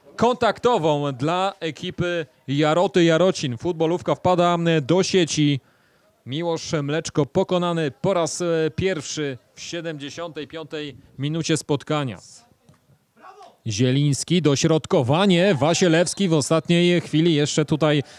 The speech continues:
znokautowany zawodnik, e, Kolejorza. Wyłuskał, e, piłkę, e, Puchacz. Ładnie Kołodziej. Puchacz na pełnej szybkości. Rusza tam, e, Wasielewski. E, w środku biegnie Kaczmarek. Na lewej stronie,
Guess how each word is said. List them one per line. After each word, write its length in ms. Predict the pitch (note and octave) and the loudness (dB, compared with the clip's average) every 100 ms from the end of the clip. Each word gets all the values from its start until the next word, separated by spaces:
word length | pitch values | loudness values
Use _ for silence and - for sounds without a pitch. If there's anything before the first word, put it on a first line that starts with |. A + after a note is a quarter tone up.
| - | -6
znokautowany 1120 | B2 B2+ A3 A3+ G3 F3+ D#3+ G#3+ G3+ C3 G#2+ - _ _ | -2 2 2 4 2 2 2 4 2 2 -2 -8 _ _
zawodnik, 720 | A#2 B2+ A2 B2 B2+ B2+ - | -2 0 2 0 0 -2 0
e, 220 | C#3 C3 | 2 0
Kolejorza. 880 | - E3+ E3 D3+ D3 B2 B2 B2+ D3+ - _ _ _ _ _ _ _ _ _ _ _ _ _ _ G2+ | 0 2 2 2 2 2 0 0 -2 -4 _ _ _ _ _ _ _ _ _ _ _ _ _ _ -2
Wyłuskał, 520 | A#2 B2 - B2 C3 | 0 0 0 2 2
e, 120 | B2+ | 2
piłkę, 280 | B2+ C3 C#3 | 0 0 2
e, 300 | C3+ C3+ C3+ | 2 2 2
Puchacz. 640 | D#3 C#3 C3+ D3+ - - - | 0 2 2 0 -2 -4 -2
Ładnie 320 | G#2+ A2+ C3 | -4 0 -2
Kołodziej. 520 | B2+ C3+ C3+ A2+ D3+ | 0 0 2 2 0
Puchacz 500 | C#3+ C#3+ C3+ C#3+ C#3 | 0 0 0 0 0
na 200 | D3 C3+ | 0 0
pełnej 320 | A#2+ C#3 D3 C#3+ | 2 2 2 0
szybkości. 680 | D3+ - D3 C3 - D#3 | 0 0 0 0 2 2
Rusza 280 | C#3+ D3 D3+ | 2 2 2
tam, 200 | C3+ D3+ | 2 2
e, 100 | D3+ | 2
Wasielewski. 800 | C3+ D3 - D3 D3+ - D#3+ E3 - - - | 2 2 2 2 0 0 2 2 0 -6 -2
E, 100 | C3 | 0
w 40 | |
środku 360 | C#3 C#3 - D3+ | 2 2 2 0
biegnie 540 | D#3 C3 D#3 D#3+ E3 | 2 2 2 2 2
Kaczmarek. 520 | D#3 C#3 D3 D#3 D#3 | 0 0 0 0 0
Na 120 | C3+ C#3 | 0 2
lewej 260 | D#3 D#3 | 2 2
stronie, 440 | - D3+ D#3 D#3 | 2 2 4 2